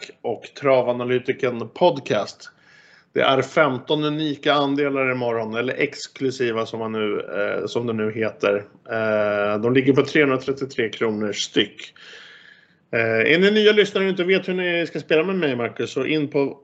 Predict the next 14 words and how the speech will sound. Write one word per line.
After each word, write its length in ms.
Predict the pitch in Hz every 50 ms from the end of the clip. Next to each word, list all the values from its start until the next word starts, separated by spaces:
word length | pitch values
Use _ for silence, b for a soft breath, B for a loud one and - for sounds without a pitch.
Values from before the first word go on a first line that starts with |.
| _ _
A 160 | - 143 139 135
T 60 | 147
G 120 | 139 143 131
punkt 380 | 131 139 127 127 131 127 120
se. 340 | - - - 131 131 131 127 127 - - _ _ _ _ -
I 120 | 135 135
menyn 360 | 127 127 131 131 135 135 131
så 100 | 127 139
har 120 | 127 127 131
ni 100 | 131 127
något 160 | 127 123 -
som 100 | - 127
heter 140 | 123 - 117
butiksandelar. 960 | 117 127 - 147 139 123 127 - 123 123 123 127 127 131 143 151 165 -